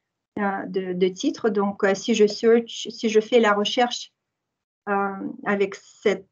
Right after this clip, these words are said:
euh, ce début du titre, je peux choisir quelques-uns, juste pour vous montrer comment ça marche. Donc, vous voyez,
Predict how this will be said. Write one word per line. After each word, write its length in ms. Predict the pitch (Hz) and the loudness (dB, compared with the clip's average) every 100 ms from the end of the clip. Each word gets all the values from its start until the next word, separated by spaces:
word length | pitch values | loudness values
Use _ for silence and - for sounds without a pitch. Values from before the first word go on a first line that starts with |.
| 202 | -2
euh, 420 | 185 175 180 190 202 - _ _ _ _ _ _ _ _ - | 0 0 -4 -8 -12 -18 _ _ _ _ _ _ _ _ -4
ce 140 | 214 | -2
début 340 | 196 202 214 | 0 -2 -2
du 160 | 208 190 | -2 -4
titre, 480 | - 320 - 214 220 _ _ _ _ - | 0 0 0 -4 -4 _ _ _ _ -2
je 100 | 214 | 0
peux 180 | 226 220 | 2 2
choisir 540 | 226 208 208 226 226 | 4 4 4 2 0
quelques-uns, 640 | 233 214 214 208 254 330 - | 0 0 0 0 -2 -4 -4
juste 240 | 240 285 | -2 0
pour 140 | 262 233 | 2 2
vous 100 | 247 | 4
montrer 360 | 233 226 262 254 | 2 2 0 2
comment 260 | 240 220 | 2 2
ça 180 | 220 220 | 0 0
marche. 240 | 226 233 | 0 0
Donc, 200 | 208 220 - | -2 -4 -6
vous 120 | 208 | -2
voyez, 480 | 214 208 233 285 | 0 2 0 -4